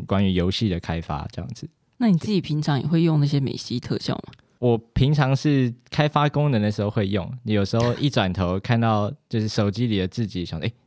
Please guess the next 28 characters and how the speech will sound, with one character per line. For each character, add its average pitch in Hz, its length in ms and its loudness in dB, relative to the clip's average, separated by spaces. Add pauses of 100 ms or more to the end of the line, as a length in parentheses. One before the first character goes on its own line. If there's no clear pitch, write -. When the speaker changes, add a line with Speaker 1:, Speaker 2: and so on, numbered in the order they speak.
Speaker 1:
你 95 180 0
谁？” 87 360 -2 (840)
Speaker 2:
<laughs> - 440 -4
我 220 100 4
还 214 140 4
记 262 140 0
得 240 100 4
我 170 100 4
之 156 60 -2
前 220 120 2
有 180 60 4
看 202 140 2
过 202 80 2
你 175 80 2
们 143 160 -2
demo， 160 420 2
然 139 80 2
后 160 120 4
就 214 120 2
每 135 220 0
个 143 100 0
我 120 80 0
都 156 160 -2
在 175 140 0
猜 160 240 -4
那 147 180 -2
是 135 200 -12
谁， 175 200 -4